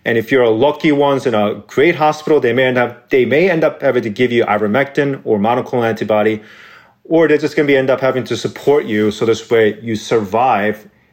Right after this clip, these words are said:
You may get intubated, maybe not. It's a very, very shaky part. So again, it really depends on which hospital you go to, which doctor you're gonna be taking care of you as an I C U,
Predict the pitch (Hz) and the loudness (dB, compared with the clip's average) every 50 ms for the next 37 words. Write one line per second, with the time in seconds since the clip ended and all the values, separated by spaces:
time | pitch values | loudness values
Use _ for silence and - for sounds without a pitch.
0 | _ _ - 107 107 113 131 135 147 139 139 135 135 - 123 139 139 139 110 - | _ _ -4 -2 0 2 2 2 2 0 0 -2 -2 -2 0 2 2 2 2 0
1 | - - 95 98 101 101 98 123 131 139 135 131 - - - - - - - _ | -2 -4 -4 -2 -2 0 0 2 2 2 0 -2 -4 -12 -20 -20 -20 -20 -20 _
2 | _ _ _ - - 135 - 160 127 - 131 139 175 196 196 185 143 160 156 147 | _ _ _ -8 -6 -4 -4 -4 -2 0 2 4 4 4 4 4 4 4 2 2
3 | 131 - - - 156 147 - - - - - - 160 160 135 - - - _ _ | 0 -2 -2 -2 -2 -2 -2 -4 -6 -6 -6 -4 -2 -2 -2 -2 -6 -12 _ _
4 | _ - - - 131 135 143 139 - 170 165 131 110 101 101 - 135 123 - 120 | _ -10 -6 -4 -2 -2 0 0 0 0 0 0 0 -4 -4 -4 -6 -6 -4 -2
5 | 113 156 196 202 180 170 - - 156 151 151 147 151 143 143 135 127 - - _ | 0 2 2 2 0 -2 -2 -2 -2 -2 0 0 0 2 2 0 -2 -4 -10 _
6 | _ _ _ _ - 113 135 165 - - - - 143 151 143 - - 151 139 135 | _ _ _ _ -4 -2 -2 0 -2 -4 -2 0 0 0 0 -2 -2 0 0 2
7 | 143 143 139 139 - - 151 143 143 143 143 - - - _ _ _ _ _ _ | 4 2 2 2 -2 -2 0 2 2 2 0 -4 -12 -20 _ _ _ _ _ _
8 | _ _ _ - 113 139 - - - 127 120 131 131 - - 139 135 131 135 127 | _ _ _ -4 -4 -4 -2 -2 -2 0 0 0 0 -2 -2 -2 0 2 2 2
9 | 127 123 - 147 135 - 131 110 - 147 127 131 131 131 131 127 120 107 - 110 | 0 0 -2 -4 -2 -2 -2 -2 0 0 2 2 2 2 2 2 2 2 0 0
10 | 107 117 123 123 120 - - 127 120 123 123 123 123 123 120 - | 0 0 0 0 -2 -2 -4 -2 2 4 4 4 2 2 -2 -6